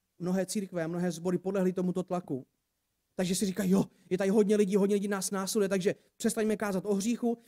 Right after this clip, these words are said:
přestaňme kázat o Kristu, přestaňme říkat, že, že je pravda v Bibli, přestaňme říkat, že člověk je spasen jenom skrze evangelium, hlavně, že tu máme všechny ty lidi. A to,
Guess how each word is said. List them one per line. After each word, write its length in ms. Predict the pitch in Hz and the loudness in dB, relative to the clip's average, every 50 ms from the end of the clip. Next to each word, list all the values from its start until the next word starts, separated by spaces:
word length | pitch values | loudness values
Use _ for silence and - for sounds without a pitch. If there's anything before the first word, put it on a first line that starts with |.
| _ _ | _ _
přestaňme 380 | - - 208 - 226 220 214 214 | -6 -6 -2 0 0 0 0 0
kázat 360 | - 226 208 208 185 196 175 190 | -2 -2 -4 -2 -2 -4 -4 -4
o 80 | 196 | -6
Kristu, 460 | - 240 240 214 - - 240 226 220 - _ _ | -4 -4 -4 -4 -2 -2 -2 -2 -2 -4 _ _
přestaňme 420 | - - 214 214 247 226 226 226 190 | -2 -2 -2 0 0 0 0 0 0
říkat, 300 | 220 196 - 220 208 175 | 0 -2 -2 -4 -2 0
že, 240 | 208 202 196 - - | 0 0 0 -2 -2
že 140 | 190 202 196 | 0 0 2
je 100 | 190 185 | 2 0
pravda 300 | 208 202 190 180 190 170 | -2 -4 -2 0 -2 0
v 40 | |
Bibli, 340 | 165 208 208 202 226 233 220 _ _ _ _ | 0 0 0 2 0 -2 -2 _ _ _ _
přestaňme 400 | - 226 214 - 226 220 220 208 | -2 -2 0 2 2 2 2 2
říkat, 280 | 185 214 185 220 202 | 0 -2 -2 -2 -2
že 80 | 180 185 | -2 -2
člověk 360 | 185 214 208 208 196 196 - | -2 -2 0 0 0 0 -2
je 80 | 202 185 | -4 -4
spasen 340 | - - 208 202 - 208 196 | -4 -6 -6 -4 -2 -2 -2
jenom 180 | 196 196 196 | 0 -2 -2
skrze 240 | 190 - 202 180 185 | -2 -2 -2 -2 -2
evangelium, 500 | 196 196 214 214 208 208 208 202 202 - - _ _ - | -2 -2 0 0 2 6 6 6 6 4 0 _ _ -2
hlavně, 420 | 180 196 226 240 269 285 277 269 214 | 4 8 8 8 8 8 6 6 6
že 100 | 254 240 | 4 4
tu 100 | 254 233 | 4 4
máme 200 | 226 220 220 214 | 2 2 2 -2
všechny 280 | - 214 196 - 208 | -4 -6 -6 -6 -4
ty 80 | 180 214 | -2 -2
lidi. 300 | 190 190 185 147 143 - _ _ _ _ _ _ _ _ _ _ _ _ _ _ _ _ _ _ _ _ _ _ _ _ _ _ _ _ _ _ _ _ _ _ _ _ _ _ _ _ _ _ _ _ _ _ _ _ _ _ _ _ _ _ _ _ _ _ _ _ _ _ _ _ _ _ _ _ _ _ - | -2 -2 -2 -4 -8 -14 _ _ _ _ _ _ _ _ _ _ _ _ _ _ _ _ _ _ _ _ _ _ _ _ _ _ _ _ _ _ _ _ _ _ _ _ _ _ _ _ _ _ _ _ _ _ _ _ _ _ _ _ _ _ _ _ _ _ _ _ _ _ _ _ _ _ _ _ _ _ -6
A 320 | 165 165 165 170 165 151 - _ _ _ _ _ _ - | -4 0 0 0 0 -2 -6 _ _ _ _ _ _ -2
to, 240 | 208 220 240 240 | 0 2 2 2